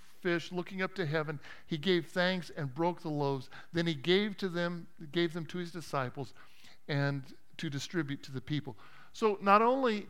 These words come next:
did he tell them to have everyone get organized, but after he p-, prayed, he gave the food to the disciples.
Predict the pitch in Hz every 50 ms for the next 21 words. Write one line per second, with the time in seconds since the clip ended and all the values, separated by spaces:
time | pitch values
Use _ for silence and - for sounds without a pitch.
0 | 165 147 185 185 185 185 151 139 185 190 170 160 - - - 190 208 202 202 175
1 | 175 165 160 160 160 - - - - - - - - - - - - - - -
2 | 185 175 165 156 151 151 151 143 - - - - - - 175 175 165 180 170 160
3 | 170 170 165 165 160 147 143 156 156 - - 165 165 143 139 127 117 110 113 110
4 | 113 117 - - - - - - - - - - - - - - - - - -
5 | - - - - 143 135 135 147 151 156 151 - 156 127 147 151 139 - - -
6 | - - - - - - - - - 165 160 151 135 117 117 120 - 127 - -
7 | - - - - - - - - - - 151 135 - 156 143 143 147 147 143 135
8 | 135 127 - - 147 139 131 127 - - - 120 117 123 120 113 - - - 120
9 | 123 123 120 - 120 117 - - -